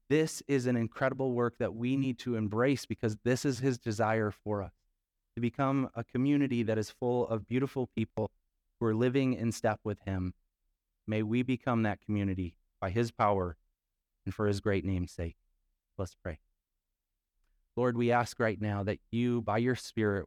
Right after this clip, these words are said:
would change us from the inside out. I pray that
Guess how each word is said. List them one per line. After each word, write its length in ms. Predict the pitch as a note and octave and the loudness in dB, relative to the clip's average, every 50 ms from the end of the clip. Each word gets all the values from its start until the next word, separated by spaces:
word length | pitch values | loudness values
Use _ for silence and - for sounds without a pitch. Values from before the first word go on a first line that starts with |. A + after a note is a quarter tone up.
| _ - | _ -4
would 320 | G#2 G#2 G2 G2 F#2+ _ - | -2 0 0 0 -4 _ -12
change 400 | - - A#2+ A2+ A2+ A2+ G#2+ A2 | -10 -4 -2 0 0 0 2 0
us 180 | A2 G#2 - | -2 -2 -4
from 180 | - - G#2+ G#2 | -6 -4 -2 -2
the 140 | G#2 G2+ G2+ | 0 0 0
inside 420 | G2 G2 F#2+ - F#2+ F#2 F#2+ F2+ | -2 -2 -2 -4 -4 -4 -2 -4
out. 220 | D#2+ D#2+ E2 - _ _ _ _ _ _ _ _ _ _ _ _ _ _ - | -4 -8 -8 -10 _ _ _ _ _ _ _ _ _ _ _ _ _ _ -8
I 60 | A#2 - - | -8 -6 0
pray 200 | - A#2+ A#2+ A#2+ | 2 4 4 4
that 180 | A2+ A2 G#2 E2 | 2 2 0 -2